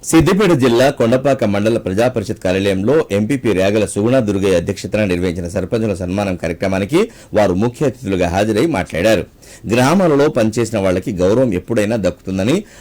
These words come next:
ఐదు సంవత్సరాల పదవీ కాలంలో గ్రామాలలో జరిగిన అభివృద్ధి రేపటి తరాలకు జ్ఞాపకాలను మిగులుస్తుందన్నారు. ఈ సందర్భంగా పలువురు సర్పంచులు మాట్లాడారు.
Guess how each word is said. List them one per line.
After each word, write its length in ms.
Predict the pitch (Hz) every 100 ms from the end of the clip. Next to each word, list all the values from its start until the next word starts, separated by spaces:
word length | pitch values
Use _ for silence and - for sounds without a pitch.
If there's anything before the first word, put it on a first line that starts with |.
| -
ఐదు 240 | 110 143 165
సంవత్సరాల 440 | 139 147 165 139
పదవీ 320 | 98 101 147
కాలంలో 400 | 160 113 104 117
గ్రామాలలో 600 | 135 92 95 127 123 113
జరిగిన 300 | 92 90 87
అభివృద్ధి 420 | 85 92 113 147
రేపటి 320 | 110 98 95 87
తరాలకు 380 | 92 107 107
జ్ఞాపకాలను 640 | 113 85 92 127 113 104 90
మిగులుస్తుందన్నారు. 800 | 87 110 - 90 82 107 90 - - _ - - -
ఈ 120 | 95
సందర్భంగా 580 | 98 101 120 110 113 139
పలువురు 360 | 104 101 104
సర్పంచులు 520 | 95 95 95 110 101 101
మాట్లాడారు. 600 | 117 95 90 95 101